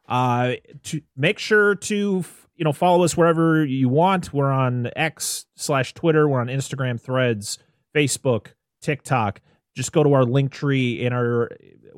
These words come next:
our link tree is on every single one of those sites, and you get all those links.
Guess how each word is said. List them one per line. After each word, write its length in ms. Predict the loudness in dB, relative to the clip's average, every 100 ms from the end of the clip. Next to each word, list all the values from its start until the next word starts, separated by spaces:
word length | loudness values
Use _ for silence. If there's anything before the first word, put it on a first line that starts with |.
| -6 -4
our 180 | 0 2
link 200 | 4 0
tree 200 | -2 -2
is 100 | 0
on 160 | 0 -2
every 260 | -8 -8 -8
single 300 | -6 -4 -4
one 120 | -4
of 60 | -4
those 220 | -4 -4
sites, 420 | -2 -2 -4 -10 -16 _ _
and 180 | -12 -10
you 80 | -8
get 140 | -8 -4
all 240 | 0 2
those 260 | 2 0 -2
links. 480 | -4 -6 -10 -14